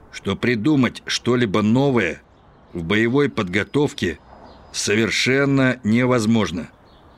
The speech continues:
Хотя бы в силу того, что этим слишком долго и слишком усердно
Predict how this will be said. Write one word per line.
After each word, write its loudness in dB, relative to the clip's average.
Хотя 0
бы 2
в -4
силу 2
того, 0
что -6
этим 2
слишком 0
долго 0
и -6
слишком 0
усердно 0